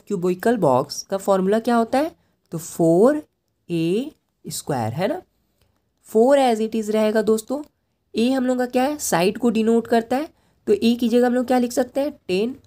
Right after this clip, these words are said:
क्योंकि क्यूबिकल बॉक्स का देखिए साइड क्या है? टेन सेंटीमीटर, है ना, ईच। तो फ़ोर और ये टेन का स्क्वायर क्या होगा दोस्तों? हंड्रेड, ओके।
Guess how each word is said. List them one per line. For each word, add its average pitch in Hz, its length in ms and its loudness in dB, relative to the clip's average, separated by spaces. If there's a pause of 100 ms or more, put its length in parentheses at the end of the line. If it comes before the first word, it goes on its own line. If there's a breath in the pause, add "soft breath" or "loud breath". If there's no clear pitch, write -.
(100)
क्योंकि 175 240 -6
क्यूबिकल 180 440 0
बॉक्स 214 260 0
का 220 100 -2
देखिए 247 300 -4
साइड 185 380 -4
क्या 233 140 0
है? 302 220 -4
टेन 214 180 0
सेंटीमीटर, 123 580 -6
है 180 120 -6
ना, 294 160 -2
ईच। - 300 -4 (1000)
तो 156 80 -8
फ़ोर 226 500 2 (1120)
और 135 220 -4
ये 147 120 -2 (120)
टेन 233 180 2
का 247 120 -4
स्क्वायर 226 300 2
क्या 240 140 0
होगा 233 160 2
दोस्तों? 233 340 -2 (1000)
हंड्रेड, 156 760 -2 (400)
ओके। 190 220 0